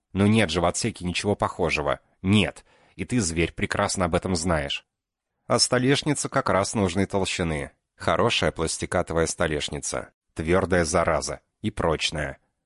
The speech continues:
Они же типовые столы эти. Что в цехах, что в жилых отсеках. Вот что, убийца, твоя задача найти способ распилить пластикат на полосы.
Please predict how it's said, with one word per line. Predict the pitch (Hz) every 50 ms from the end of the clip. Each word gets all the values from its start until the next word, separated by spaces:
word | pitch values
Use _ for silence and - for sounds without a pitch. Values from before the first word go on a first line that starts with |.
| _ _ _ _ _ -
Они | 95 95 95 95 87
же | 82 87
типовые | - - - - 95 95 98 101 92 80
столы | 76 - - 87 80 78 80 78
эти. | 73 71 - - 67 - - _ _ _ _
Что | - - - 98
в | 82
цехах, | - - 90 - - 95 98 -
что | - - 90 82
в | 78
жилых | 82 85 85 85 -
отсеках. | 85 80 - - - 95 - - 85 - - _ _ _ _ _ _ _ _ _ _ _ -
Вот | 90 90 98 101 -
что, | - - 92
убийца, | 87 82 82 82 76 - - - 65 57 - - - _ -
твоя | 87 92 90 90 95
задача | 85 87 92 82 107 113 - - -
найти | 85 87 87 - - 87
способ | - - - 104 - - - 95
распилить | 92 - - - 95 95 90 -
пластикат | - 92 87 - - - 87 - 98 92 -
на | 98 90
полосы. | 82 - 98 90 82 78 - - - 55 50 -